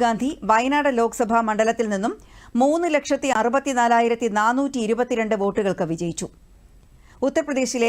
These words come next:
റായ്ബറേലി മണ്ഡലത്തിലും മത്സരിച്ച രാഹുൽ ഗാന്ധി അവിടെ നാല്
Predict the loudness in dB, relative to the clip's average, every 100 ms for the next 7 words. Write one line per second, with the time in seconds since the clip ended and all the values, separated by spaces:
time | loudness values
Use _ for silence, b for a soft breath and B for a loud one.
0 | 2 2 2 2 2 0 0 -2 0 0
1 | 0 0 -2 -2 -4 -2 0 0 0 0
2 | 0 0 -2 -2 -2 0 -2 -4 B B
3 | B 2 4 4 2